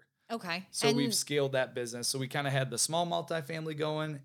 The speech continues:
Speaker 2: and
Speaker 1: The
Speaker 2: the
Speaker 1: flips.
Speaker 2: flips, but still working corporate America at this point.
Speaker 1: So can we circle back to that?
Speaker 2: Sure.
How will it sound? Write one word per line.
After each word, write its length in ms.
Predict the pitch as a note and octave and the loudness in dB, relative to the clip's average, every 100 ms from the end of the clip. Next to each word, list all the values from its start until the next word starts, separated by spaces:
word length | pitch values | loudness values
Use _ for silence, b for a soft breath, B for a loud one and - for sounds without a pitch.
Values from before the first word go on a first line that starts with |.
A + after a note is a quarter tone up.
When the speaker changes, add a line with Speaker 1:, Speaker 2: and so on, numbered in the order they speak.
| - | -4
Speaker 2:
and 460 | C3+ C#3 C#3 C#3 C3+ | -2 0 0 -2 -4
Speaker 1:
The 60 | |
Speaker 2:
the 60 | F3 | -6
Speaker 1:
flips. 180 | B2+ B2 | -8 -4
Speaker 2:
flips, 360 | D3+ D#3+ A#2 - | 2 2 2 -4
but 300 | C3 A#2 - | -6 -6 -6
still 220 | - B2+ | -4 -2
working 260 | B2+ B2+ | -4 -6
corporate 300 | B2+ A#2 - | -10 -10 -8
America 320 | A2+ G#2+ - - | -10 -12 -14 -14
at 40 | |
this 120 | C#3 | -14
point. 280 | - _ - | -16 _ -10
Speaker 1:
So 240 | - D4 | -4 -2
can 220 | G3 A#3 A3+ | -4 -6 -6
we 240 | A3+ F3 _ | -6 -8 _
circle 360 | - - G#3+ G3+ | -10 -8 -6 -4
back 300 | F3+ F3 - | -4 -4 -6
to 140 | - E3 | -8 -2
that? 240 | D3+ C#3+ | 2 2
Speaker 2:
Sure. 160 | D#3 | 0